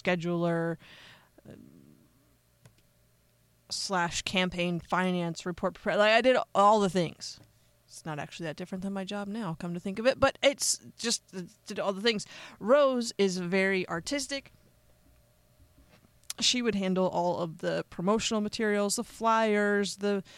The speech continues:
graphs, the charts, anything that, uh, that we needed that had to do with graphic design, that was Rose.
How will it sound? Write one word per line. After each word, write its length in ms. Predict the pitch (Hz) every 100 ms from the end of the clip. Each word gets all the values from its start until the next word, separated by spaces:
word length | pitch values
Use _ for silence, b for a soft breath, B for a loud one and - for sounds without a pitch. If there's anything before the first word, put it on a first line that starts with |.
| B B B -
graphs, 580 | 190 220 214 185 - 175
the 120 | 185
charts, 800 | - - 226 220 185 - - - _ _ _ _ _ _ _ _ 233
anything 480 | 269 262 269 247 -
that, 340 | 214 196 190 202
uh, 240 | 185 180
that 160 | 175 170
we 120 | 180
needed 260 | 202 214
that 120 | 175 175
had 300 | 185 185 -
to 60 |
do 180 | 165 175
with 200 | 165 -
graphic 400 | 175 170 175 -
design, 560 | 170 185 269 277 277 - B B B B B -
that 260 | 170 180 -
was 220 | 170 170
Rose. 320 | 170 -